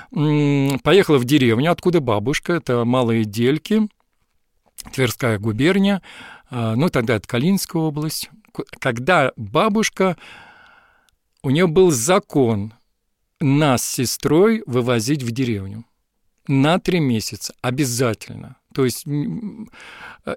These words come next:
я ей, конечно, я за нее молюсь, и я очень, очень ей благодарен за это, потому что, чтобы мы ходили в лес по грибы, э, по ягоды, по малину, мы, э, привозили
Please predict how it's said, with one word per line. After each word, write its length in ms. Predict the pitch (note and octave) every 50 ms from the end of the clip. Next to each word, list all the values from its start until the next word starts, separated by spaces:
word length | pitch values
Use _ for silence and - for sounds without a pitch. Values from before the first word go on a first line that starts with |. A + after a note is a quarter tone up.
| -
я 320 | - C#3 B2+ A#2 C3 D#3 D3+
ей, 120 | D3+ D3
конечно, 380 | C3+ - D3 C#3 C#3 A#2+ - C3+
я 220 | C3 C3 B2 A#2 A2+
за 180 | - A2+ A2 B2
нее 160 | B2 B2 A2+
молюсь, 560 | A2 A#2 A2 A2+ B2+ D#3+ F#3 G#3 F#3+ - - -
и 40 | C3
я 240 | A#2 A#2+ A#2 A#2
очень, 320 | A2 A2 G#2+ - - C#3+ B2 -
очень 380 | - C#3+ D3+ B2 - - B2 A2+
ей 100 | A2 G2
благодарен 680 | F#2+ G2+ A2 G#2 G2+ A#2 G#2 F#2 G2 G#2+ G#2+ G#2 G#2+
за 140 | F#2+ G2+ A2+
это, 460 | G#2+ A#2+ C#3 F3 F3 - B2 G#2 G2 - - _ _ - - - - - _ _ -
потому 420 | A#2 A2 - C3+ C3 C#3 C3+ C3+
что, 360 | A#2+ - - - B2+ A#2+ A#2+ -
чтобы 520 | - - - C#3 C3 B2 B2+ C3 B2+ B2 -
мы 160 | - C3 C#3+
ходили 380 | - - A#2+ A#2 A#2+ B2 A2+ A#2
в 120 | G#2+ G#2+
лес 300 | A2+ A2+ A2 A2+ - -
по 120 | - - C3
грибы, 600 | A#2+ C3+ C3 C3 A#2 A#2 C3 B2+ B2+ B2+ B2 A#2+ _ - - - - - - _ _
э, 200 | - D3+ B2+ A#2 -
по 140 | - D3 C3+
ягоды, 720 | B2 A2 A2+ A2 A2 A#2 A#2 B2 C3 B2 A#2 C3 C3 B2+
по 260 | A2 - - A#2+ A2+
малину, 680 | A2+ A2+ A2 G#2 G#2 A2+ A2+ A#2 A#2+ C3 C3+ C3+ C#3 C#3 - - - - - - - _ _
мы, 340 | B2 B2 D#3+ F3 D#3+ D#3+ - _ _ _
э, 160 | E3+ D#3 C#3+ - -
привозили 960 | _ C#3+ D3+ D#3 E3 F#3 E3+ C#3 C3+ D#3 F3 D#3+ D#3 C#3 B2+ B2 A#2+ A#2 -